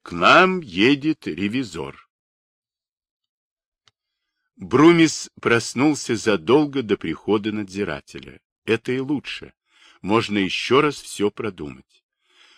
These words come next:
Но всё до самых малозначительных мелочей уже продумано. И как не заставлял себя обратиться мыслями к предстоящему через час,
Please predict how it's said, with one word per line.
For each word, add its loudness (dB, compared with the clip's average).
Но 4
всё 2
до 2
самых 0
малозначительных 0
мелочей 0
уже -6
продумано. -12
И -6
как 4
не -2
заставлял 0
себя -2
обратиться -8
мыслями -6
к -20
предстоящему -2
через -8
час, -2